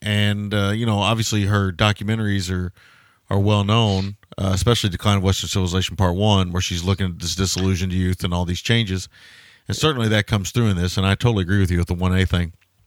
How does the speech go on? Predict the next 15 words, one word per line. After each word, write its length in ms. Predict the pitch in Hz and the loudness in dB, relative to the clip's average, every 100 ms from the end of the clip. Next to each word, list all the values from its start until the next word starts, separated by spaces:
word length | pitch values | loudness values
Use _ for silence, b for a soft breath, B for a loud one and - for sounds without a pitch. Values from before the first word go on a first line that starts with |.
| _ _ _ _ - - | _ _ _ _ -10 -2
But 140 | 107 | 2
he, 340 | 113 131 120 b b b b b b b - | 4 2 0 b b b b b b b -6
I 140 | - 120 | 0 2
think, 200 | 160 - | 2 -2
well, 200 | - 90 | -6 -6
she, 340 | - 110 92 82 | -2 0 2 0
I 100 | 82 | -2
should 200 | - 80 | -4 -4
say, 300 | 82 87 - - | -4 -4 -6 -4
uh, 400 | 107 104 95 87 - _ _ _ _ | 0 0 0 -4 -10 _ _ _ _
she 160 | - | -8
kinda 200 | 143 196 | -2 0
nails 520 | 143 123 123 131 113 101 | 0 2 2 2 0 0
this, 520 | 110 104 - - - _ _ _ _ _ _ _ _ _ | 0 2 0 -4 -10 _ _ _ _ _ _ _ _ _
<sighs> 40 | _ | _